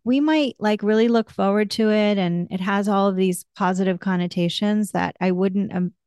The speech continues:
I wouldn't even try to, like, <laughs> say they aren't there. Of course they're there.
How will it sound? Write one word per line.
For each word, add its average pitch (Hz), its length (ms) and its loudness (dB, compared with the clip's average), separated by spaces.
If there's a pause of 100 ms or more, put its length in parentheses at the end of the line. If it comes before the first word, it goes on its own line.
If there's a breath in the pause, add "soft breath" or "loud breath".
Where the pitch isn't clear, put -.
(440)
I 226 40 2
wouldn't 285 200 2
even 220 200 2
try 190 320 0
to, 165 100 -2
like, - 260 -10
<laughs> - 360 -16
say 269 220 0
they 196 80 -2
aren't 196 320 -2
there. 202 320 0
Of 180 100 -6
course 262 320 -2
they're 175 180 -2
there. 190 580 -2